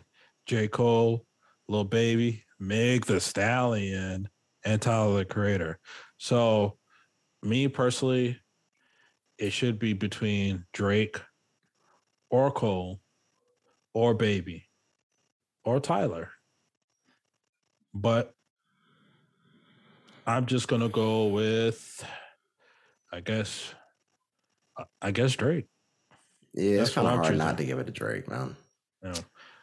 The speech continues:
Speaker 1: Who I think
Speaker 2: It
Speaker 1: is
Speaker 2: is.
Speaker 1: gonna win is probably Megan or, uh, Baby.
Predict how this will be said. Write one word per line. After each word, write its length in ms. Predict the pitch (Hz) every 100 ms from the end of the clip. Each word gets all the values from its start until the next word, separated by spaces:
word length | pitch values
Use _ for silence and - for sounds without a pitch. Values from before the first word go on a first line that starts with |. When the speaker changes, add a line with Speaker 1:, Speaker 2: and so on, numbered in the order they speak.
| _
Speaker 1:
Who 140 | 151 160
I 120 | 139
think 240 | - 147 135
Speaker 2:
It 40 |
Speaker 1:
is 80 | 123
Speaker 2:
is. 20 |
Speaker 1:
gonna 220 | - 135 123
win 420 | 120 110 123 147 _ -
is 180 | 113 104
probably 280 | 120 107
Megan 680 | 98 107 117 107 113 113 117 _ _ _ _ _ _ _
or, 460 | 98 95 95 92 92
uh, 320 | 87 90 85
Baby. 420 | 87 90 92 78